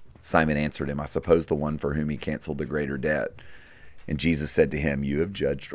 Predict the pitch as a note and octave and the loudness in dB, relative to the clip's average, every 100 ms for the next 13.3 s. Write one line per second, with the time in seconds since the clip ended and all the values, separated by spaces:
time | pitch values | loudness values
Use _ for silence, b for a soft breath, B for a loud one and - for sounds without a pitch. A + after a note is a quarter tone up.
0 | - D2 D#2 - A#1 A#1 A#1 C#2+ D2 - | -2 2 2 0 -8 -8 -6 -2 -2 0
1 | E2+ F#2+ G#2+ - G#2 G2 - - F#2 F2 | 2 2 0 0 0 0 -2 2 4 4
2 | F#2+ D#2+ C2 C2+ C#2+ C#2+ - D#2+ - - | 2 0 -2 -2 -2 0 4 4 2 0
3 | D#2 D2+ C#2 C2 B1+ D2+ D#2+ A2+ - F#2 | 0 0 -2 -4 -4 0 2 2 2 2
4 | E2+ E2 - C#2+ C2+ B1 A1+ - - B | 2 0 -4 -4 -4 -6 -10 -18 -18 B
5 | B B B B E2 E2+ F2+ F#2+ F2+ D#2 | B B B B 4 6 4 2 2 2
6 | C2+ C#2+ D2+ C#2+ C2+ C#2 C#2 C#2 C#2 C2 | 0 0 -2 -2 -2 -2 -2 -2 0 0
7 | C2+ C2+ C2+ C2+ C#2 - D#2 D2+ - D#2+ | 0 -2 -4 -4 -4 -4 -4 -2 -4 -2
8 | - F#2 F2 E2 C#2+ D2+ D2+ D#2+ C#2+ D2 | 0 4 4 2 0 0 0 -2 -2 -2
9 | C#2 C#2 C2+ C2 - D2+ D2 C#2 C2+ C#2+ | -2 -2 -4 -4 -2 -2 -2 -4 -4 -2
10 | C2+ C2+ C#2 C2 B1+ B1+ C2+ C#2+ C#2 B1 | -2 -2 -4 -6 -4 -4 -2 0 0 -4
11 | - B B B B B F2 F2 D#2 D#2 | -12 B B B B B 8 10 10 4
12 | D2+ D#2 F#2 - - - - - C#2+ C#2 | 2 4 4 2 0 -2 -4 -4 -6 -2
13 | D#2+ D2+ | 0 0